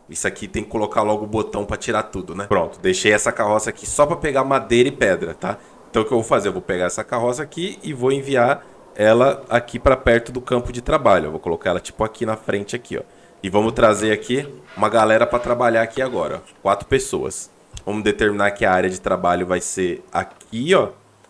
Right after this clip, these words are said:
Essa área aqui. E essa área aqui eu quero realmente limpar ela. Então tem umas pedras aqui, ó. Vou... Vamos pegar essa área aqui toda aqui, ó. Tá? Tem mais uma configuração nela aqui, que é isso aqui, ó.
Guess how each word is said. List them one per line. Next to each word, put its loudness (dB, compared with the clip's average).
Essa -2
área 2
aqui. -6
E 4
essa 4
área 4
aqui 0
eu 2
quero 0
realmente -2
limpar 2
ela. 4
Então -2
tem -4
umas -2
pedras 0
aqui, -4
ó. 2
Vou... -4
Vamos -10
pegar 4
essa 0
área 4
aqui -6
toda -6
aqui, -10
ó. -20
Tá? -4
Tem 4
mais 4
uma 2
configuração 2
nela 2
aqui, -8
que -4
é 2
isso -4
aqui, -4
ó. 2